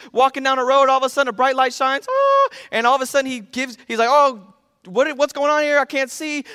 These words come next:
Jesus is like, "Why are you persecuting me?" And all of a sudden he's like, "Oh man, I messed up. Now I know who you are. I probably should listen up and stop killing your people." You know what I'm saying? So Saul has this moment, right?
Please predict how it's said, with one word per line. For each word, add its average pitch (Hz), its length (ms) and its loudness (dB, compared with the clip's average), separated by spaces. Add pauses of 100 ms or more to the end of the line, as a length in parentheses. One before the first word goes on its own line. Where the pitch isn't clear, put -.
Jesus 220 200 -12
is - 40 -6
like, 226 120 0
"Why 220 100 2
are 233 80 -2
you 226 100 -10
persecuting 269 680 -8
me?" 269 260 -6 (160)
And 190 100 -4
all 202 100 2
of 202 60 -4
a 208 60 -6
sudden 214 180 -8
he's 190 140 -8
like, 185 120 -2
"Oh 214 120 -6
man, 208 180 -6
I 180 80 -2
messed 185 300 -8
up. 185 140 -4
Now 175 180 -4
I 175 60 -6
know 175 180 -8
who 175 80 -12
you 175 160 -8
are. 226 240 0
I 214 60 -2
probably 180 260 -4
should 160 220 -18 (280)
listen 165 300 -10
up 156 140 -8
and 147 100 -16
stop - 220 -8
killing 143 240 -14
your 135 80 -16
people." 143 420 -16
You 135 80 -16
know 151 60 -14
what 151 80 -14
I'm 147 40 -18
saying? 175 320 -16 (1040)
So 285 160 0
Saul 320 540 4
has 277 140 4
this 262 180 -10
moment, 269 540 0
right? 240 280 0